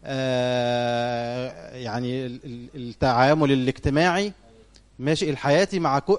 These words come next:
في كل حتة. وكان، وعشان كده اتكتب عليه الآية إيه؟ إن كان رب مع يوسف فكان رجلا إيه؟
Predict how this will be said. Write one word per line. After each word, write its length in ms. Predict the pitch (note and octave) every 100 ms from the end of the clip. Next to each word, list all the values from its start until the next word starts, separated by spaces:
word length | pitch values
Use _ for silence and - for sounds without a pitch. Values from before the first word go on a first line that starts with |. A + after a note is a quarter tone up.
| -
في 60 | E3
كل 280 | B3 B3 G#3+
حتة. 500 | E3+ - - - _ _ _ _ -
وكان، 380 | C3+ E3+ E3+ E3+
وعشان 380 | D#3 C3+ E3+ D#3
كده 220 | G3 G3+
اتكتب 360 | - G3+ G3 D#3+
عليه 140 | E3+
الآية 260 | E3 F3 E3+
إيه؟ 260 | E3 E3
إن 180 | D#3+ D3+
كان 240 | C#3+ E3 D#3
رب 260 | D#3+ D#3
مع 200 | D#3+ C3+
يوسف 300 | D#3 E3+ F#3
فكان 280 | D3+ E3 D#3+
رجلا 480 | D#3 D#3+ D3+ C3+ C#3
إيه؟ 220 | D3